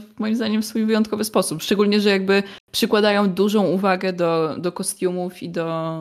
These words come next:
do scenerii, więc ta, no bo jakby wiecie, w teatrze dużo rzeczy jest umownych i,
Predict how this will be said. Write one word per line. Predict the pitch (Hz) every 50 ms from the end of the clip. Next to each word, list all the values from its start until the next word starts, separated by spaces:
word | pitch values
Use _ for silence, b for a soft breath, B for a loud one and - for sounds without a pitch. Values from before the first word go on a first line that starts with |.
| 165 -
do | 160 170
scenerii, | 170 - - 175 180 175 165 - 127 127 127 B B _ _ _ _ _ -
więc | 165 180 160 160 156 165 175 - -
ta, | - 175 165 165 165 - B B B - _ _ _ _ _ -
no | - 220 226 220
bo | 226 247
jakby | 262 233 262
wiecie, | 247 247 247 -
w | -
teatrze | - 262 - 233 247 - - 240
dużo | 208 226 226 233
rzeczy | 226 220 220 214 - -
jest | 214 214 214 - -
umownych | 202 196 190 185 190 196 226 240 247 269 254 262 - -
i, | - 190 196 190 190 190 190 185